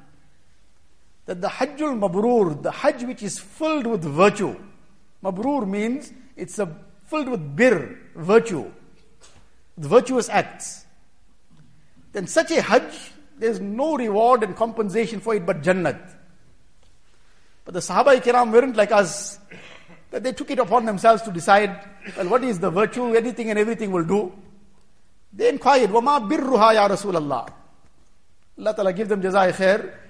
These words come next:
that they opened up doors of and oceans of knowledge for us by means of the questions that they asked.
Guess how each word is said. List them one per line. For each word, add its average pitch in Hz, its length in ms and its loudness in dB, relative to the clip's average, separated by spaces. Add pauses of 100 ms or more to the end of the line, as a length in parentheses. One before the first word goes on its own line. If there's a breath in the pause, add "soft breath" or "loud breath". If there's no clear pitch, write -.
(140)
that 196 140 -10
they 240 100 -8
opened 311 420 -2
up 160 340 -2
doors 254 320 8
of 220 240 0
and 220 180 -10
oceans 277 380 0
of 214 100 4
knowledge 196 280 2
for 175 160 -4
us - 360 -10 (2000)
by 196 140 0
means 262 260 -2
of 240 100 2
the 208 80 2
questions 254 460 -2
that 175 160 -2
they 185 80 0
asked. 156 500 -2